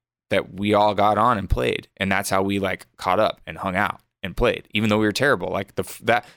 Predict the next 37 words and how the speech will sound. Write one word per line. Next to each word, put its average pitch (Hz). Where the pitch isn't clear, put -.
half 127
the 113
fun 143
was 101
just, -
like, 90
being 113
terrible 104
and 92
doing 101
it 90
together. 95
Um, 87
and, 90
and 98
then, 92
you 90
know, 80
obviously 87
we've 82
all 82
gotten 85
better, 127
which 107
is 92
fun 92
too. 101
But 90
yeah, 95
it's -
just -
sort 147
of 123
this, 123
it's, 123
it's 113
this, -